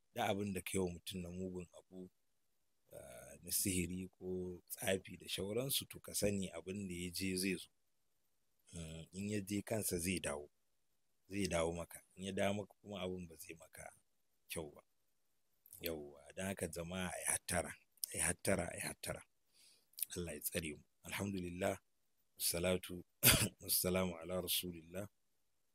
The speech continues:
wa alihi wa sahbihi wa man, wa man wala wa ma tawfiqi illa billah. Bayan haka, ƴan uwa, assalamu alaikum wa rahmatullahi ta'ala wa barakatuh. Barkanmu da kasancewa da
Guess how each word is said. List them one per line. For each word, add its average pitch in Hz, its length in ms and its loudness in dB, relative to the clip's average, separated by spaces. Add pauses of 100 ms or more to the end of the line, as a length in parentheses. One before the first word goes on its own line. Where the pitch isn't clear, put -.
(320)
wa 90 200 4
alihi 92 400 4
wa 87 60 0
sahbihi 92 440 -2
wa 90 80 0
man, 82 140 -10 (320)
wa 82 140 -14
man 92 200 -4
wala 87 300 -2
wa 82 80 -4
ma 85 180 -10
tawfiqi 85 640 -14
illa 95 240 -2
billah. 82 300 -10 (720)
Bayan 95 200 4
haka, - 180 0
ƴan 95 280 -2
uwa, 104 160 -2
assalamu 92 440 4
alaikum 92 420 -2
wa 85 80 -8
rahmatullahi 85 640 -6
ta'ala 92 400 -2
wa 90 120 -4
barakatuh. - 380 -14 (440)
Barkanmu 87 500 -6
da 80 320 -2 (120)
kasancewa 87 640 -2
da 85 100 -12